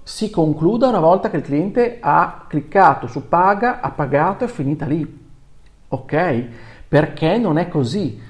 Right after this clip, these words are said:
Tutte le cose che vengono dopo sono fon-, di fondamentale importanza alla pari del processo per, con cui si è arrivati alla transazione economica. Non sottovalutare questi aspetti,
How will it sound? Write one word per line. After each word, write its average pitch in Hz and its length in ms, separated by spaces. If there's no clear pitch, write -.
Tutte 277 440
le 185 120
cose 196 320
che 147 100
vengono 160 320
dopo 202 300
sono 220 280
fon-, 175 320
di 180 120
fondamentale 165 500
importanza 175 800
alla 147 300
pari 165 500
del 151 160
processo 156 760
per, 135 400
con 151 300
cui 196 320
si - 140
è 131 40
arrivati 151 840
alla 135 320
transazione 131 840
economica. 117 720
Non 175 180
sottovalutare 202 580
questi 156 200
aspetti, - 540